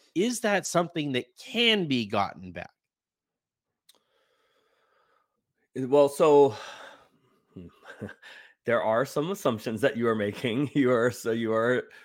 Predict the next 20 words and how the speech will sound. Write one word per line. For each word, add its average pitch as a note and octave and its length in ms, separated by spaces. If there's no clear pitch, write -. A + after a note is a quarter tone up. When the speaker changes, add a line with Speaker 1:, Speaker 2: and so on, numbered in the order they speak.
Speaker 2:
presenting B2 540
Speaker 1:
I'm C3+ 40
Speaker 2:
some G#3+ 280
Speaker 1:
saying A#3 260
generally G#3 400
Speaker 2:
things B2+ 160
Speaker 1:
speaking. C3+ 180
I'm A#2+ 140
Speaker 2:
as E3+ 80
Speaker 1:
not E3+ 140
saying F#3+ 300
Speaker 2:
fact. A#2+ 100
Speaker 1:
in A2+ 140
this D#3 240
case. - 640
Speaker 2:
Yes. G#2 420
Um, C#3 580
is C#3+ 300
it D3 160
something, C3 320